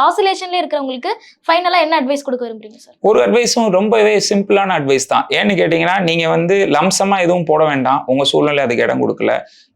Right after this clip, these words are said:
Speaker 2: எஸ் ஐ பி தான் போட போறீங்க. நம்ம சொன்ன மாதிரி நீங்க ரொம்பவே யோசிக்கவே வேண்டாம். கண்ணை மூடிட்டு மியூச்சுவல் ஃபண்ட்ஸ்ல, இண்டெக்ஸ் பேஸ்டு மியூச்சுவல் ஃபண்ட்ஸ்ல இன்வெஸ்ட் பண்ணுங்க. ஓகே,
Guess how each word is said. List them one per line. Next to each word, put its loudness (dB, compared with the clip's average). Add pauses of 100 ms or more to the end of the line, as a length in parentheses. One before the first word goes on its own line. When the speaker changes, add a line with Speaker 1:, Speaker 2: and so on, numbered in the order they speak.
(120)
Speaker 2:
எஸ் -2
ஐ 0
பி 2
தான் 0
போட 2 (100)
போறீங்க. 0 (240)
நம்ம 0
சொன்ன 0
மாதிரி 0 (220)
நீங்க -2 (100)
ரொம்பவே 0 (120)
யோசிக்கவே 0
வேண்டாம். -2 (100)
கண்ணை -2 (100)
மூடிட்டு 0 (680)
மியூச்சுவல் 2
ஃபண்ட்ஸ்ல, 0 (360)
இண்டெக்ஸ் 0
பேஸ்டு -2
மியூச்சுவல் -2
ஃபண்ட்ஸ்ல -2
இன்வெஸ்ட் -4
பண்ணுங்க. -4 (440)
ஓகே, -2